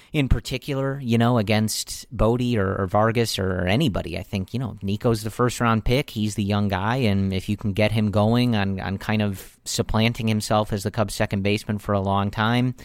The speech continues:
he's already been up, he's already playing, the sooner the better. So I, I think that that's what they're looking for. And, you know, I think this is one of those situations where, again, i-, i-, if there is some extreme to one end,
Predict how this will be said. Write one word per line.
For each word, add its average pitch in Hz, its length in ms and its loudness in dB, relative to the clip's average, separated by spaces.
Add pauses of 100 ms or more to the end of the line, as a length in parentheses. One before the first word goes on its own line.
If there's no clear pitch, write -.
(320)
he's 107 200 -2
already 113 260 6
been 101 140 2
up, 120 280 2
he's 98 180 -6
already 104 180 2
playing, 113 560 0 (100)
the 104 80 -6
sooner 101 300 0
the 92 80 -2
better. - 360 -6
So 101 300 0
I, 90 220 0
I 98 80 0
think 107 220 -2
that 101 120 -4
that's 98 220 0
what - 80 -10
they're 90 120 -4
looking 95 320 -4
for. 113 280 2
And, 92 120 -2 (360)
you 151 60 2
know, 156 60 6
I 131 80 4
think 147 200 -2
this 143 180 0
is 127 100 0
one 123 160 2
of 120 60 2
those 110 400 0 (100)
situations 104 840 0
where, 95 300 0
again, 95 360 0
i-, 92 60 -4
i-, 98 320 -4
if 107 100 -6
there 139 220 4
is 113 120 2
some 127 460 0
extreme 110 720 0 (300)
to - 100 0
one 98 260 0
end, 87 300 -6